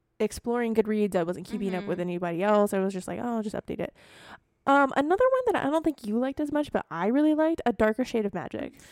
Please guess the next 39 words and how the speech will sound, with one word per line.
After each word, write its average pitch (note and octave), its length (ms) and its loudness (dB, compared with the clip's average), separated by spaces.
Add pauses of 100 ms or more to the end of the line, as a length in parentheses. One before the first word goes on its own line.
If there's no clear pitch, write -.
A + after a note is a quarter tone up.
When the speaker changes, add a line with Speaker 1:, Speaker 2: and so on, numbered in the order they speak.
(300)
Speaker 2:
Yeah. B3+ 420 2 (460)
Speaker 1:
I B3+ 240 6
really, G#3+ 500 2
really, F#3+ 320 -4
really F3+ 400 -2
liked - 400 -12
that. - 300 -4 (180)
And A3 100 2
I A#3+ 460 4
want G#3+ 320 0
to A#3 80 -4
continue G3 760 -2 (680)
reading A3 280 2
it. F3+ 140 -4
I A#3+ 120 2
said D4 160 0
I C#4+ 60 8
really, A#3 260 6
really, G#3+ 220 2
really F#3+ 300 -2
liked G3+ 220 -4
it. A3 140 0
I'm A3 160 -4
still A3+ 200 -2
gonna G#3+ 120 -2
give F#3+ 140 -4
it, F3 60 -2
like, G3 100 -6
a A3+ 60 -8
four F#3 240 -2
stars, A3+ 400 0
but, G#3 180 0
like, F#3+ 260 0
that, G#3 300 0 (720)
I A#3+ 140 2
really A3 280 2
enjoyed F#3 380 -2 (300)
the G3+ 100 0
story. - 440 -6